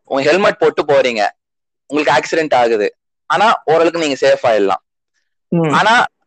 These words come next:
Speaker 1: வண்டியில போறீங்க, ஹெல்மெட் போடாம போறீங்க, அப்ப என்ன வேணா நடக்கலாம். அந்த
Speaker 2: ம்.
Speaker 1: மாதிரிதான் வேக்சின்ங்கிறாங்க. ஹெல்மெட் போடுறதுங்கிறது வேக்சின் போடுற மாதிரி. ஆக்சிடென்ட்
Speaker 2: ம்.
Speaker 1: ஆகலாம் போகுது,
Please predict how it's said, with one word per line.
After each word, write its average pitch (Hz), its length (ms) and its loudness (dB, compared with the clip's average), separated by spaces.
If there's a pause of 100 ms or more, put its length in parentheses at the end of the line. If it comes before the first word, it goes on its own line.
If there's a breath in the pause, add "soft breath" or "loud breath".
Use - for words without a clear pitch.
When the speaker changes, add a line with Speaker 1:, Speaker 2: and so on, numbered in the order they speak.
(460)
Speaker 1:
வண்டியில 180 400 2
போறீங்க, 175 480 2 (160)
ஹெல்மெட் 156 360 0
போடாம 175 420 2
போறீங்க, 143 440 0 (220)
அப்ப 139 300 -4
என்ன 156 280 2
வேணா 175 60 4
நடக்கலாம். 120 460 0 (480)
அந்த 131 240 0
Speaker 2:
ம். - 20 0
Speaker 1:
மாதிரிதான் 151 320 2
வேக்சின்ங்கிறாங்க. 131 760 0
ஹெல்மெட் 156 440 0
போடுறதுங்கிறது 147 720 0
வேக்சின் 139 420 -2
போடுற 117 180 -2
மாதிரி. 107 340 -2 (420 soft breath)
ஆக்சிடென்ட் 160 300 -2
Speaker 2:
ம். - 40 0
Speaker 1:
ஆகலாம் 160 380 2
போகுது, 165 420 0